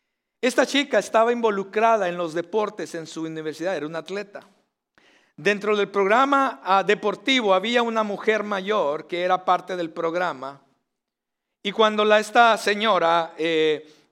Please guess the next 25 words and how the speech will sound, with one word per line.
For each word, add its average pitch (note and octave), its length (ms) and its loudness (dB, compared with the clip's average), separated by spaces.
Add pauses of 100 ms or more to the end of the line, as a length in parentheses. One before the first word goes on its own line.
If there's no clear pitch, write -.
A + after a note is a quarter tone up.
(140)
eh, E3 200 -4
supo B3 480 -2
acerca G3+ 420 -2
de G#3 60 0
lo F#3 140 -4
que F3+ 80 0
había F#3+ 260 -2
pasado F#3 400 -2
y F3+ 140 -8
miraba F#3 440 2
la F3+ 160 -2
condición F3+ 640 -6
de G3 120 -4
la D#3+ 120 -2
muchacha, C#3 640 -8 (440)
comenzó G#3+ 580 0
a A3+ 140 0
consolarla. F3+ 1000 -4 (840)
Y G3 260 -2
mientras G3 440 -2
la G3 180 2
consolaba, G3+ 800 2
mis E3+ 220 -12
amados, D#3+ 680 -6 (1900)
alimentó A3 1120 2